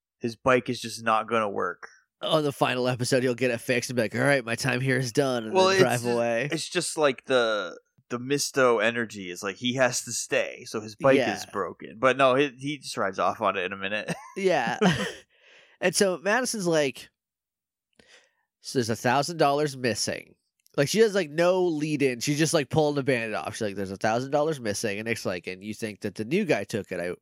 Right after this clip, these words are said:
Speaker 2: I, I weaseled my way into your life. I stole your money. That's what you think?" And they're like,
Speaker 1: Chip is like, "Yeah, that's pretty much exactly what we
Speaker 2: "That's
Speaker 1: think."
Speaker 2: exactly what we think happened." And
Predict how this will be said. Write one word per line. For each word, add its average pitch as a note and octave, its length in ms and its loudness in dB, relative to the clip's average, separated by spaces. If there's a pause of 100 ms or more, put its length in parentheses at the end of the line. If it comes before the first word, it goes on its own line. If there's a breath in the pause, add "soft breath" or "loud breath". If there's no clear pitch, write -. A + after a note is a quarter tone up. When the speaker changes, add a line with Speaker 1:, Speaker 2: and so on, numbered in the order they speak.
(120)
Speaker 2:
I, A#2 60 -6
I G#2 60 -4
weaseled C3 420 -2
my C#3 200 0
way C#3 220 0
into C3+ 160 -4
your C3 160 0
life. D#3+ 420 -2 (220)
I - 320 -14
stole - 340 2
your E3+ 120 0
money. C3+ 360 -2
That's A#2 160 0
what C3 100 0
you C3 100 -2
think?" D#3 360 -2
And B2 80 -6
they're A#2+ 120 2
like, A2 320 -2 (180)
Speaker 1:
Chip D#4 280 2
is G#3 120 -4
like, D#3 220 4
"Yeah, F3+ 180 8
that's F3+ 180 2
pretty F#3 220 4
much D3 200 4
exactly C3 440 6
what B2 140 2
we B2+ 80 -2
Speaker 2:
"That's - 340 4
Speaker 1:
think." - 40 -8
Speaker 2:
exactly E3+ 580 2
what D3 360 2
we C#3 120 0
think C3+ 360 -2
happened." A#2 760 0 (140)
And B2+ 480 -2